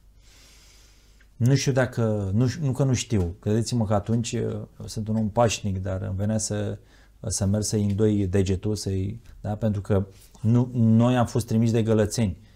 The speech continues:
Dacă noi vrem să dezvoltăm Galațiu, măcar dacă politic spune că trebuie să votăm împotrivă, tu votează pentru,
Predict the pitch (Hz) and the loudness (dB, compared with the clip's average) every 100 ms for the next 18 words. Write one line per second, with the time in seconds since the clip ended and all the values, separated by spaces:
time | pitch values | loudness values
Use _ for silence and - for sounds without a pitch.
0 | - - 104 101 101 95 120 104 113 110 | -20 0 2 2 4 4 4 4 2 0
1 | 110 98 92 95 87 107 95 92 107 - | 0 0 0 0 0 0 0 0 0 0
2 | 101 101 98 123 120 107 - - - 95 | 0 0 2 2 2 0 -12 -20 -8 -2
3 | 98 104 95 - - 98 127 165 117 - | 0 -2 -6 -10 0 2 4 4 0 0
4 | - 110 107 92 95 90 92 - - 110 | -2 0 0 0 -2 -6 -8 -12 -6 -2
5 | 107 101 92 92 104 95 92 101 87 98 | 0 -2 -2 0 0 0 -2 -2 -2 -2
6 | 90 87 107 98 87 120 110 92 | -2 0 0 0 0 0 0 -2